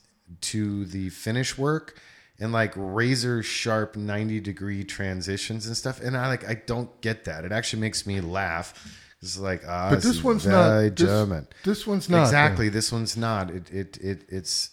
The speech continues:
Speaker 1: has a m-, more delicate, um, finish quality to it.
Speaker 2: Oh, I love this watch.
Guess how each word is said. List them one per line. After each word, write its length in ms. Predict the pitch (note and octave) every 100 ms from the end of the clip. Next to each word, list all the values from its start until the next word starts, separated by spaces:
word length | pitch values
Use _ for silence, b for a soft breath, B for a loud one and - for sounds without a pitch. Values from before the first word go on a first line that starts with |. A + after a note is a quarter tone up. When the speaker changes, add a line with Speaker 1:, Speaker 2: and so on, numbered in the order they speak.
| -
Speaker 1:
has 260 | G#2+ G#2+ G#2
a 40 |
m-, 520 | F2 - D#2+ F#2 F#2 D2
more 440 | F2 G#2 G#2 F2 - -
delicate, 720 | G2+ G#2 G#2 G2+ F2+ - - -
um, 520 | D#2 D#2 D2+ D2 D2 - _
finish 380 | - A2 G2+ -
quality 500 | - D2 B1 _ _
to 80 | -
it. 600 | - _ _ _ _ - - _
Speaker 2:
Oh, 160 | A2+ G#2
I 80 |
love 240 | F#2+ F#2+ F2+
this 200 | F2+ -
watch. 560 | G2 - - - -